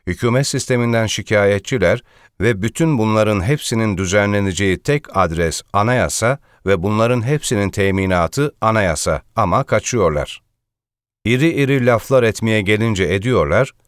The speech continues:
şikayet etmeye gelince eğrisiyle doğrusuyla dolu dolu ediyorlar ama "Gelin o zaman düzeltelim." denilince kaçıyorlar. Aslına bakarsanız bunu hep yapıyorlar. Milletin ve devletin yararına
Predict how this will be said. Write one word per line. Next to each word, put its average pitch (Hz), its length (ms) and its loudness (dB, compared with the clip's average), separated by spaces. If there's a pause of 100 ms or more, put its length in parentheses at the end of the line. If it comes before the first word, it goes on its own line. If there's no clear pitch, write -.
(340)
şikayet 117 640 0
etmeye 117 400 0
gelince 104 600 0 (420)
eğrisiyle 120 760 0
doğrusuyla 101 720 0 (180)
dolu 127 300 0
dolu 104 220 2
ediyorlar 92 560 0 (280)
ama 117 200 2
"Gelin 120 380 0
o 113 140 0
zaman 117 360 0
düzeltelim." 110 720 0
denilince 92 640 0 (100)
kaçıyorlar. 160 680 -2 (520)
Aslına 107 500 0
bakarsanız 113 720 0 (280)
bunu 123 360 0 (100)
hep 131 300 -2
yapıyorlar. 76 680 -2 (360)
Milletin 123 600 0
ve 123 160 2
devletin 110 500 0
yararına 104 680 2